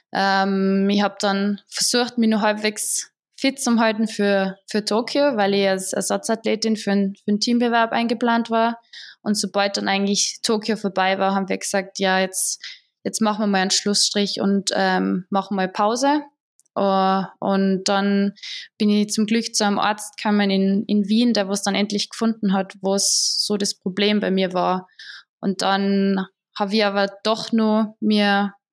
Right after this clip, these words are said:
vor einige andere Ärzte eben nur die, die Meinung eben gehabt vom Frühling. Und dann war es so eine Hin- und Hergeschichte, ja, soll man das operieren, soll man nicht operieren? Und hab eben dann auch noch viele Physio-Einheiten in Wien selber gemacht, bin viel zwischen Tirol und Wien gependelt,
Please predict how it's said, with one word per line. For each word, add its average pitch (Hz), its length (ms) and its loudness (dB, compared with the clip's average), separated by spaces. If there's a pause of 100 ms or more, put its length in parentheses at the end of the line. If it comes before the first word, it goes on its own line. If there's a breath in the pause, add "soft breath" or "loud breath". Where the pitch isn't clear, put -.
(100)
vor - 460 -8
einige 220 360 -2
andere 226 280 0
Ärzte 208 380 -2
eben 214 100 2
nur 214 100 2
die, 208 240 0 (160 loud breath)
die 220 60 0
Meinung 208 320 -2
eben 196 140 -2
gehabt - 260 -4
vom 202 120 -4
Frühling. 220 500 0 (320 loud breath)
Und 202 160 0
dann 202 120 0
war 202 120 2
es 208 120 -4
so 220 60 -2
eine 214 100 2
Hin- 226 140 2
und 208 160 2
Hergeschichte, 214 600 -4
ja, 208 80 2
soll 208 180 0
man 208 160 2
das 208 140 -2
operieren, 208 500 0
soll 208 160 0
man 208 160 2
nicht 214 180 0
operieren? 202 680 0 (380)
Und 196 800 2
hab 202 220 -2
eben 202 440 2
dann 196 200 -2
auch - 100 0
noch 202 140 -4
viele 240 400 0
Physio-Einheiten 214 1400 0
in 240 260 2
Wien 226 220 2
selber 214 320 0
gemacht, 202 320 -4
bin 214 100 2
viel 208 320 0
zwischen 208 380 -2
Tirol 208 320 0
und 208 120 2
Wien 214 160 2
gependelt, 208 640 0